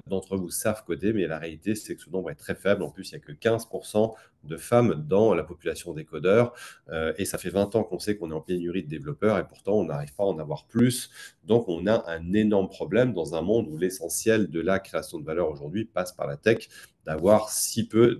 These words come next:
de développeurs. Notre mission chez Allegria, euh, c'est de passer d'un monde où il y a zéro virgule trois pour cent de la population qui sait coder à trente pour cent qui soit autonome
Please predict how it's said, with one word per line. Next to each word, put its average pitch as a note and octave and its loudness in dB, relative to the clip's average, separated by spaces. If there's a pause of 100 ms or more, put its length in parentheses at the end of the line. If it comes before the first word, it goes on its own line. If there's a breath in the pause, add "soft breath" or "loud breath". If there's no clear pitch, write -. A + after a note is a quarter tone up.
de F#2+ 2
développeurs. G2 0 (340 soft breath)
Notre B2 6
mission A2 4
chez - -6
Allegria, F2+ 2
euh, E2 2
c'est G2 0
de F2+ 2
passer F2 -2
d'un E2 0
monde G2+ 2
où E2 -2
il E2 2
y - 4
a F#2 4
zéro F2+ -2
virgule E2 -4
trois - -4
pour - -14
cent G#2 -2
de F2 -4
la D#2 -6
population D#2+ -2 (320 loud breath)
qui - -16
sait G#2 0
coder E2+ 4
à D#2 2
trente G#2+ -4
pour - -6
cent G#2 -2
qui - -20
soit - -2
autonome F#2 2